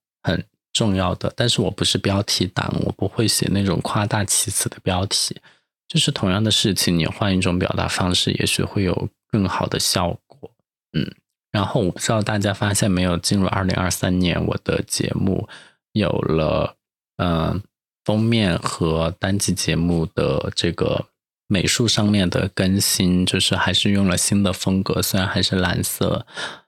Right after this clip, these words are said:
蓝色真的是我比较喜欢的颜色之一，就是还是希望新年有一个新的变化吧。我对自己还是有一些要求的，所以，嗯，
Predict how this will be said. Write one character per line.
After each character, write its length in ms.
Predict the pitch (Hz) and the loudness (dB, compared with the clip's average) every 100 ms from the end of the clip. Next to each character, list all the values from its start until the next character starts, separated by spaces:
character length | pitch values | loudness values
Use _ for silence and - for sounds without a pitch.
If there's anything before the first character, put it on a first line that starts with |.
| _ | _
蓝 120 | 98 | -4
色 160 | 92 - | -2 -2
真 160 | 110 123 | 0 2
的 60 | |
是 160 | 120 123 | 2 2
我 80 | 98 | 0
比 140 | - | 0
较 80 | 87 | -2
喜 180 | - - | -2 0
欢 120 | 101 | 0
的 100 | 95 | 0
颜 200 | 87 92 | 0 0
色 200 | - 104 | 0 -2
之 320 | - - 92 | -2 0 0
一， 360 | 92 92 90 92 | 0 0 0 0
就 160 | - | 0
是 440 | 123 - 113 101 104 _ | 0 2 2 0 -2 _
还 100 | - 107 | -4 0
是 120 | 127 | 0
希 140 | - | 2
望 100 | 131 | 2
新 220 | 127 156 | 2 2
年 160 | 147 110 | 4 4
有 160 | 90 85 | 2 2
一 100 | 92 | 0
个 80 | |
新 220 | 107 - 110 | 0 2 2
的 100 | 95 | 2
变 240 | 127 104 | 2 0
化 240 | 92 95 | 0 -2
吧。 320 | 92 90 - - - _ _ _ - | -2 -2 -2 -6 -14 _ _ _ -4
我 180 | 87 104 | 0 0
对 300 | - 110 101 | 0 -2 -2
自 200 | - 127 | 0 -2
己 220 | 110 - | 0 -2
还 220 | - 95 | 0 0
是 280 | 92 - 110 | 0 0 2
有 400 | 95 90 78 - _ _ _ - | 2 0 -2 -6 _ _ _ -4
一 100 | 123 | -2
些 540 | - 107 95 95 98 _ _ - | 0 2 2 0 -2 _ _ -2
要 240 | 110 117 | 0 2
求 340 | 147 - - - - | 0 0 -2 -2 -4
的， 180 | - - | -4 -4
所 180 | - - | -8 -2
以， 300 | 104 101 - - _ _ _ _ _ - | 0 2 0 -4 _ _ _ _ _ -4
嗯， 440 | 117 104 98 92 | 0 2 2 2